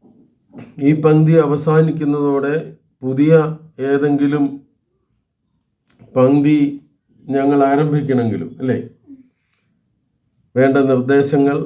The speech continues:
ബഹുമാനപ്പെട്ട പ്രേക്ഷകർ നൽകണമെന്ന് വിനയപൂർവ്വം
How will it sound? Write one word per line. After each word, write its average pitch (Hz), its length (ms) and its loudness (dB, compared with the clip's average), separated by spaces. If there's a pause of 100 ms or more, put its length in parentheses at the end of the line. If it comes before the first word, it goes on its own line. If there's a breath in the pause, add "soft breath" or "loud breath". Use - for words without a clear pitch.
(160)
ബഹുമാനപ്പെട്ട 143 680 -2 (120)
പ്രേക്ഷകർ 127 520 0 (140)
നൽകണമെന്ന് 123 680 0 (1080)
വിനയപൂർവ്വം 117 760 0